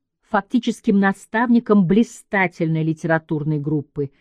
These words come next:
"Серапионовы братья", куда входили Никитин, Зощенко, Лунц, Тихонов, Всеволод Иванов – Полонская, Каверин,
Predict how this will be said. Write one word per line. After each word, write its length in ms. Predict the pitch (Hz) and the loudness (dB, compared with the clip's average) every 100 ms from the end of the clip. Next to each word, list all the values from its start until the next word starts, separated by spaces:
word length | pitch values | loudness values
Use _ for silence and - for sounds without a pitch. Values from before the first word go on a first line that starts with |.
| _ _ | _ _
"Серапионовы 880 | - - 190 170 - 170 156 151 156 | -16 -2 -2 0 0 2 2 0 -2
братья", 640 | 151 143 127 _ 139 131 _ _ _ _ _ | -4 -4 -6 _ -16 -16 _ _ _ _ _
куда 260 | 190 185 180 | -2 0 -2
входили 580 | - 180 165 160 147 _ _ 143 | -2 -2 0 0 -2 _ _ -6
Никитин, 800 | 147 - 185 233 240 226 208 _ _ - | -6 -4 0 0 0 -2 -2 _ _ -20
Зощенко, 960 | 123 147 208 214 - 202 190 196 180 _ _ | -6 2 2 2 -4 -6 -4 -4 -6 _ _
Лунц, 720 | 143 151 214 214 208 - - _ _ _ | -6 0 2 2 -2 -8 -14 _ _ _
Тихонов, 600 | - 214 220 208 185 175 _ _ _ _ _ _ _ _ | -4 -2 0 -2 -2 -4 _ _ _ _ _ _ _ _
Всеволод 640 | _ - 208 202 180 170 _ | _ -2 4 4 4 -2 _
Иванов – 560 | 165 143 147 180 214 214 _ _ _ _ _ _ | -8 -6 0 0 2 -2 _ _ _ _ _ _
Полонская, 1000 | - 165 151 180 214 214 - 208 196 190 - _ _ _ _ | 2 2 4 2 2 0 -10 -4 -4 -4 -10 _ _ _ _
Каверин, 800 | - 160 123 151 202 208 190 180 | -4 -4 0 4 6 4 0 -4